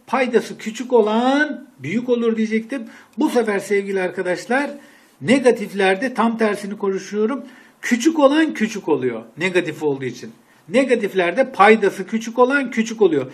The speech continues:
Dolayısıyla ben kare yerine yedi, altı, beş, dört, üç, iki, bir yazıyorum arkadaşlar. Tam sayı değerini sormuştu. Burada en büyük kim? Heh,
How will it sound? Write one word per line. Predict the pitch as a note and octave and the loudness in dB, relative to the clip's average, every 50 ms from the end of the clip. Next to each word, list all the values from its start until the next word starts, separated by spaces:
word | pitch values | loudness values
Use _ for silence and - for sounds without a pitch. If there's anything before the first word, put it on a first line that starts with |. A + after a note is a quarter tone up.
| - - - _ _ - | -16 -20 -20 _ _ 0
Dolayısıyla | A3 C#4 D4 D4 D4 C#4+ C4+ C#4+ - A#3+ G#3 F#3+ F#3 E3+ E3 | 0 2 2 2 2 0 0 -2 -4 -4 -2 0 0 0 0
ben | G#3+ A3+ A3 A3 | 0 -2 -2 -2
kare | - - B3 B3 A#3 | 0 0 2 6 6
yerine | G#3 F#3 E3+ D#3+ E3+ G3+ A3 | 8 8 6 4 0 -4 -4
yedi, | F#3+ F3 F#3+ A3 A3 G#3 F#3+ F#3 | -4 -2 0 0 2 2 2 2
altı, | F#3 F#3 F3+ F#3+ F#3 F#3 F3 D#3 | 2 2 0 0 0 -2 -2 2
beş, | F3 G3 F#3 E3+ E3+ - - | 4 4 4 4 2 0 2
dört, | G3 F#3+ F3+ E3 - - | 2 4 4 2 -4 -8
üç, | G#3 F#3 D#3+ - G3 | -8 -10 -10 -10 -14
iki, | F#3+ D3+ - - A3 F3+ | -16 -14 -8 -8 -6 -4
bir | F#3+ F#3+ | -4 0
yazıyorum | F3 E3+ D#3 C#3+ D3 C#3+ C3 B2+ C3+ | 2 2 2 2 0 -2 -4 -4 -4
arkadaşlar. | F3 F3+ G3+ A3 A3 G#3 G#3 G#3 G3 - - A#3 A#3 A#3 A3+ A3+ - - - - - - - - - - - _ _ _ _ | -6 -6 -6 -6 -6 -6 -4 -6 -6 -6 -4 -2 -2 -2 -4 -6 -12 -18 -20 -20 -20 -20 -20 -20 -20 -20 -20 _ _ _ _
Tam | - A#3 D4 D4+ D4 - | -2 0 0 0 -2 -2
sayı | - A#3+ A3+ G#3+ F#3+ | 0 2 2 4 8
değerini | F#3+ F#3 F#3 F#3 F#3+ F#3+ | 10 10 10 10 8 2
sormuştu. | - G3 F#3 F3+ F3+ F3 - - B3 C4 A#3 - - - _ - | -4 -6 -6 -6 -6 -10 -10 -8 -8 -6 -6 -8 -12 -18 _ -2
Burada | D#3+ A#3 D4 D4+ C#4+ C4 A3+ | 0 2 4 4 4 2 4
en | A3+ A#3+ D4 D4+ D4 C#4+ | 4 2 2 2 2 0
büyük | C4+ C4 B3 - - | 0 0 0 -2 -2
kim? | - A#3+ C4 D4 C#4 B3 - - - _ _ _ _ | -2 -2 -2 -2 -4 -8 -16 -20 -20 _ _ _ _
Heh, | C3 B2 B2+ C#3 E3+ G#3 A3 | -14 -10 -6 -2 0 0 0